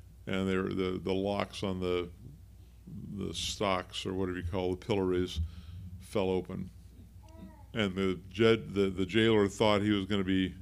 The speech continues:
killed because all, he's sure that all the prisoners had escaped. Paul knew what he was thinking and yelled out to him, "Don't hurt yourself, don't hurt yourself, we're all here."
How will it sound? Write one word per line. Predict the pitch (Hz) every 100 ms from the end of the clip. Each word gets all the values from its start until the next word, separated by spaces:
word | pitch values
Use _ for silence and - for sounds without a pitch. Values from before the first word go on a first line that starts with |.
| - -
killed | 135 117 104 104 95
because | 104 101
all, | 101 98 101
he's | 104 101
sure | - 120 104
that | 101
all | 98
the | 92 95 92 - 87
prisoners | 123 113 101 90
had | 92
escaped. | 87 - 120 110 98 - - - - - - - - -
Paul | 123 113
knew | 107 110
what | 101
he | 98
was | 92
thinking | - 107 107
and | 95
yelled | 101 101 98
out | 101 101
to | -
him, | 98
"Don't | 104
hurt | 101 120
yourself, | - - 110 107 113
don't | 104
hurt | 98 107
yourself, | 101 87 95 90
we're | 95
all | 92
here." | 95 87